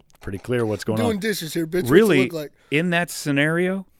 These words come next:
Speaker 1: the dumbest thing at that moment was that woman's question.
Speaker 2: <laughs> Yeah, the
Speaker 1: You know?
Speaker 2: It's a rhetorical.
Speaker 1: It's not the worst thing that was happening, but it's certainly the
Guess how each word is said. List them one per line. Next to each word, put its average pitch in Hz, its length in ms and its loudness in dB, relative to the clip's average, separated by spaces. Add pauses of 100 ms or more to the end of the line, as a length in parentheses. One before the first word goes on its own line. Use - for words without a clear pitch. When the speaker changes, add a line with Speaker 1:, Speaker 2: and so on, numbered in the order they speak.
(440)
Speaker 1:
the 113 180 -4
dumbest 127 680 -2
thing 151 240 -2
at 139 120 -10
that 117 160 -2
moment 127 360 -2
was 110 160 -6
that 104 140 -2
woman's 98 320 -4
question. - 540 -8
Speaker 2:
<laughs> - 40 -20 (960)
Yeah, 214 240 -2
the 190 460 -10 (1200)
Speaker 1:
You 120 160 -2
know? 110 340 -2
Speaker 2:
It's - 180 -8
a 302 40 -4
rhetorical. 170 580 -4
Speaker 1:
It's 143 180 -6
not 185 280 -6
the 147 100 2
worst 127 520 0
thing 104 200 -6
that 92 100 -10
was 92 160 -10
happening, 85 520 -12
but 113 120 -4
it's 117 140 -6
certainly 147 420 -6
the 120 220 -4